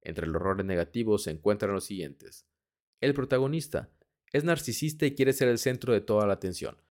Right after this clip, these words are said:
Suele robarse las ideas y la opinión de otros no le importa. No acepta críticas,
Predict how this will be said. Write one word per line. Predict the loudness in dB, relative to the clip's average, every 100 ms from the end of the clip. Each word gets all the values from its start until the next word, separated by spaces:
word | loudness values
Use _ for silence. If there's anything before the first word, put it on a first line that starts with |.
| _ -4
Suele | 2 4
robarse | 6 6 6 4
las | 4 4
ideas | 2 4 4 4
y |
la | 2
opinión | 4 0 2
de | 2
otros | 2 0 -2
no | 0 0
le |
importa. | 0 2 2 0 -8 -10 _ -6
No | 0
acepta | 2 2 0 0
críticas, | -2 -4 -4 -6 -8 -12